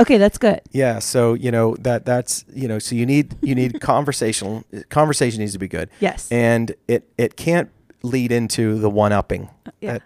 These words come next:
Speaker 2: you know,
Speaker 1: Yeah, we're
Speaker 2: yours
Speaker 1: not in
Speaker 2: was
Speaker 1: competition
Speaker 2: good.
Speaker 1: with each other.
Speaker 2: Yours was
Speaker 1: Yeah.
Speaker 2: good, but mine's better,
Speaker 1: Yeah,
Speaker 2: you
Speaker 1: yeah,
Speaker 2: know.
Speaker 1: yeah.
Speaker 2: So
Speaker 1: We're
Speaker 2: that,
Speaker 1: not here
Speaker 2: that's
Speaker 1: for that.
Speaker 2: really annoying.
Speaker 1: Yeah.
Speaker 2: And, you know, if you, you, so what happens, you end up not sharing things.
Speaker 1: Right.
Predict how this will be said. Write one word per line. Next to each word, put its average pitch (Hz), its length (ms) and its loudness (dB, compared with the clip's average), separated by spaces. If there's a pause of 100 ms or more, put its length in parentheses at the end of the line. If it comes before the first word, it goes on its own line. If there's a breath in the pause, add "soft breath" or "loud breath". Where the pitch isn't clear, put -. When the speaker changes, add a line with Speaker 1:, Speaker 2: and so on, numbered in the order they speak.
Speaker 2:
you 120 160 -6
know, 107 240 -4
Speaker 1:
Yeah, - 100 -10
we're - 140 -4
Speaker 2:
yours 131 180 6
Speaker 1:
not - 40 6
in 135 60 2
Speaker 2:
was - 160 8
Speaker 1:
competition 202 420 6
Speaker 2:
good. 180 100 2
Speaker 1:
with 185 80 4
each 185 120 2
other. 175 200 4
Speaker 2:
Yours 151 180 6
was 156 140 6
Speaker 1:
Yeah. 147 80 2
Speaker 2:
good, 131 160 6
but 113 160 4
mine's 101 300 0
better, - 200 -8
Speaker 1:
Yeah, 131 80 -2
Speaker 2:
you 120 80 -4
Speaker 1:
yeah, 120 100 -4
Speaker 2:
know. 101 240 -10
Speaker 1:
yeah. - 100 -6
Speaker 2:
So 127 80 -2
Speaker 1:
We're 120 40 -2
Speaker 2:
that, 127 240 2
Speaker 1:
not 113 80 0
here 113 60 2
Speaker 2:
that's - 180 2
Speaker 1:
for - 100 -4
that. - 60 2
Speaker 2:
really 127 220 2
annoying. 104 560 -6
Speaker 1:
Yeah. 110 140 -4
Speaker 2:
And, 107 180 -10 (400 soft breath)
you 190 80 2
know, 139 120 4
if 92 220 0
you, 123 180 -4
you, 110 360 -12
so 156 200 4
what 135 200 2
happens, 139 340 -2
you 120 100 0
end 117 120 0
up - 80 -4
not 107 240 -4
sharing 135 400 -2
things. - 520 -12 (140)
Speaker 1:
Right. 247 180 -8